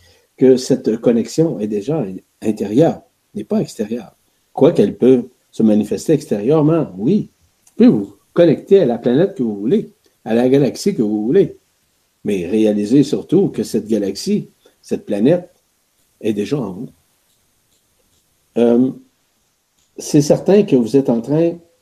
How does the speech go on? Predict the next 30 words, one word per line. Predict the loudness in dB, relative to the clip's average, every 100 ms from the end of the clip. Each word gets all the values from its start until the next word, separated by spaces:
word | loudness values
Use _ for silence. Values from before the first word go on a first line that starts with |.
| _ _
de | -18 -4 0
retrouver | 2 0 -2 -2 2 2 2 -4 _ _ _ _ _
tout | 4
ce | 6
qui | 4
est | 0
extérieur | 0 -2 -2 2 2 2 0 -2
dans | -4
votre | -2 -2
propre | -2 -2
intérieur. | -2 -2 -2 -2 -2
C'est | -2 -2
ça | -2
qui | -2
est | -2
la | -2
beauté. | -6 -6 -4 -4 -8 _ _ _ _ _ _ -6
Et |
quand | 2 6
moi, | 6 4
je | 2
parle | 2 4
de |
beauté, | 4 0 -4 -8
je | -6
parle | -6 -6
pas | -2 -2
de, | -2 -10
d'être | -10 -8 -8 -10 -10
joli, | -4 -4 -2 -2 -2 -4